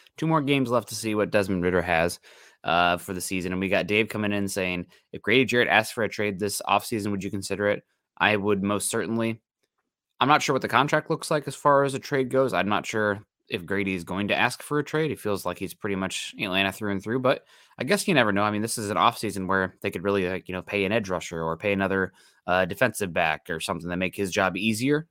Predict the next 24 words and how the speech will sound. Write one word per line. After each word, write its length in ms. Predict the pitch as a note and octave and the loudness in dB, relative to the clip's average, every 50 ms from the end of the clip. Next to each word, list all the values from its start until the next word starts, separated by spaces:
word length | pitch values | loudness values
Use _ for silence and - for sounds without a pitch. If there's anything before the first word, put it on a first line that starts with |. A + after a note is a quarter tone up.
| _ | _
uh, 180 | - E2+ E2+ F2 | -4 -2 -2 -2
just 220 | E2+ F#2+ G2 - | -2 -4 -6 -6
when 80 | G2+ E2+ | -6 -4
things 200 | - F#2+ F#2+ E2+ | -4 -4 -4 -4
are 60 | F#2+ | -2
getting, 400 | E2+ G2+ F#2+ F#2+ F#2 F#2 F#2 F#2 - _ _ _ _ | -2 -2 0 0 0 -2 -2 -4 -8 _ _ _ _
seemingly 480 | - - - A#2+ A2+ A#2 A#2+ A#2+ B2 B2 | -8 0 2 2 4 4 2 2 2 2
getting 300 | G#2+ A#2 A2+ A#2 A2+ G#2+ | 2 2 2 2 2 2
better. 200 | A2 A2+ B2 A2 | 2 2 2 2
I 60 | G2 | 2
don't 120 | F#2+ F#2 | 2 0
know 80 | F#2+ F#2+ | 0 -2
if 80 | F#2 | -2
Grady 200 | - - G2 G2 | -2 -2 0 2
would 80 | G2 F#2+ | 2 2
ask 180 | F#2 F#2 F#2+ - | 2 2 0 -2
for 120 | - F#2+ | -4 -6
a 40 | F2 | -4
trade, 280 | - - G#2+ G#2+ G2 | -4 -4 -4 -4 0
but 220 | F2+ G2+ G2+ F#2+ - _ _ - - _ _ _ _ _ _ _ _ _ _ _ _ _ _ | 2 2 2 2 0 _ _ -20 -20 _ _ _ _ _ _ _ _ _ _ _ _ _ _
I, 120 | - G2 D#2+ | -2 -2 0
I 40 | |
mean, 160 | A2 A2 A2 G2 | 0 -2 -2 2
heck, 260 | - C3 A#2 - | 2 2 2 2